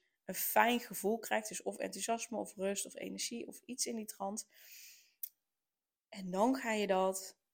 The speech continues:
iedere dag een maand lang doen. En dat hoeft dus eigenlijk, nou ja, één keer besteed je er wat meer aandacht aan om die affirmaties, eh, op te schrijven. Eh, maar daarna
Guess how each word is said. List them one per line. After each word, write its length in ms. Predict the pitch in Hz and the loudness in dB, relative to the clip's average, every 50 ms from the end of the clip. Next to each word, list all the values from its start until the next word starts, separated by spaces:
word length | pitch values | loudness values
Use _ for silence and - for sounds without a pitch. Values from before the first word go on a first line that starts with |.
| _ _ _ _ _ _ _ _ _ | _ _ _ _ _ _ _ _ _
iedere 420 | _ 240 254 269 269 262 233 214 190 | _ 2 4 4 4 4 2 2 2
dag 640 | 185 180 185 185 185 190 196 - - - - _ _ _ _ | 4 6 6 6 6 4 2 -2 -12 -14 -16 _ _ _ _
een 180 | - 196 190 | -4 -2 0
maand 300 | 185 175 175 180 180 185 | 2 2 2 0 0 -2
lang 420 | 190 180 175 170 165 165 170 175 - _ _ _ _ _ _ _ _ | 2 2 4 4 4 2 0 -6 -10 _ _ _ _ _ _ _ _
doen. 460 | - 180 175 185 - - - - _ _ - - - - _ | -10 0 2 2 2 2 -4 -12 _ _ -20 -20 -20 -12 _
En 120 | - 233 | 6 8
dat 140 | 233 233 214 | 8 8 8
hoeft 280 | 208 208 254 349 349 - | 8 4 4 4 4 2
dus 220 | - 226 - - | -2 -2 -2 -2
eigenlijk, 540 | - 196 202 240 269 262 247 240 247 262 - | 2 2 2 2 2 2 0 0 0 0 -2
nou 160 | 214 208 - | -6 -6 -4
ja, 120 | - - - | -6 -6 -2
één 220 | - 202 247 262 | 2 4 4 4
keer 200 | 254 214 190 180 | 4 2 0 2
besteed 320 | 180 180 - - 180 175 | 2 0 2 2 0 -2
je 60 | - - | -2 -4
er 80 | 175 | -2
wat 140 | 165 170 170 | -2 -2 -2
meer 220 | 185 196 208 202 | 0 0 -2 0
aandacht 320 | - - 165 165 175 - - | -2 -4 -6 -6 -8 -10 -12
aan 180 | - - 269 - | -12 -12 -12 -8
om 140 | - 208 202 | -6 -6 -2
die 120 | 180 - | -2 -2
affirmaties, 760 | - - - - 143 147 147 151 208 240 - 262 262 262 - - | -4 -4 -6 -8 -6 -6 -4 -4 -2 -2 0 0 -2 -2 -4 -4
eh, 200 | 226 214 202 196 - | -2 2 2 2 0
op 140 | - 233 - | -2 -6 -4
te 100 | - 226 | -2 0
schrijven. 680 | - - - 233 226 233 240 - 233 233 269 370 - _ - - - - - - - - - _ _ _ | 0 0 2 0 0 0 0 -2 -2 -2 -2 -2 -6 _ -12 -10 -10 -10 -10 -14 -18 -20 -20 _ _ _
Eh, 340 | _ 214 214 202 196 202 196 | _ 4 8 10 10 10 10
maar 200 | 202 202 208 208 | 8 6 4 8
daarna 680 | 196 196 190 196 208 220 247 240 202 190 220 311 349 | 8 8 10 10 10 10 10 8 8 6 4 2 0